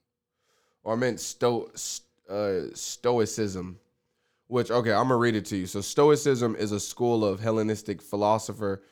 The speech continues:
and it was founded by Zeno of Sidon. And it was in the Athens in the early third century B C. But it's a philosophy of personal,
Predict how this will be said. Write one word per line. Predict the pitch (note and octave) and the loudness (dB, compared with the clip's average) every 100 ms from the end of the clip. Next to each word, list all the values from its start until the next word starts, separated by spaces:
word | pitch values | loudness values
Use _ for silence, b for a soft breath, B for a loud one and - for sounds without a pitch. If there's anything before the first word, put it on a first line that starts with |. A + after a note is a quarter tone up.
| b b | b b
and | G#2+ | -2
it | G2+ | -2
was | F#2+ | -2
founded | - A2+ A#2 G#2 F#2 | 0 2 2 0 -2
by | F#2+ F#2+ E2 | -2 -2 -4
Zeno | F#2 G#2+ G#2+ G2 F2 | -4 -2 -2 -2 -4
of | F2 | -6
Sidon. | - F#2+ E2 D2 b b b b - | -4 -4 -4 -10 b b b b -4
And | G#2+ | 0
it | |
was | A2 G#2+ | 2 2
in | G#2+ | -2
the | G2 | -4
Athens | E2 A2+ A2 A2 G#2+ G2+ - | 0 0 0 0 -2 -4 -6
in | G#2 | -4
the | F#2+ | -4
early | D#2 G#2+ G#2+ | -2 -2 -2
third | F#2+ G2+ G2 | -2 -4 -4
century | - G2+ - F#2+ | -6 -8 -6 -6
B | F#2+ G#2 | -4 -4
C. | F#2+ G2 E2 E2+ B B B B B - | -6 -8 -10 -12 B B B B B -8
But | A2 A2 - | -2 -2 0
it's | A#2 A#2 | -4 -4
a | A2+ | -4
philosophy | - G#2+ B2+ C#3 - A2 G#2+ G2+ | 0 2 4 4 2 -4 -2 -2
of | - F#2 | -4 -6
personal, | - A#2 - A2 G2+ G2 | -4 -2 -2 -4 -2 -4